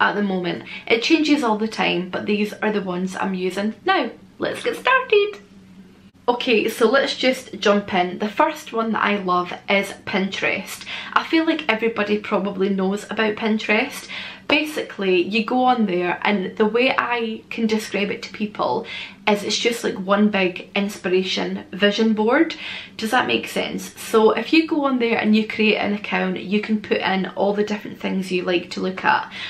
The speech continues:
whether that be cars, luxury houses, it could be like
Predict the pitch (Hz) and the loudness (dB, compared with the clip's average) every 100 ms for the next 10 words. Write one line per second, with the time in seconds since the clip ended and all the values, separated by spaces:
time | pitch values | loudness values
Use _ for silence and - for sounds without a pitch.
0 | - 208 202 196 185 - 180 - - 208 | 0 2 4 2 0 -2 -4 -4 0 2
1 | 208 214 214 - 190 196 196 - 185 190 | 4 2 0 -4 -4 -4 -2 -2 -2 -2
2 | 226 226 226 - 226 214 208 220 214 - | 0 0 0 -6 -2 -2 0 -2 -4 -10
3 | - - - - 196 - 208 - 202 185 | -12 -12 -10 0 0 2 0 0 -2 0
4 | 160 - - | 0 -2 -4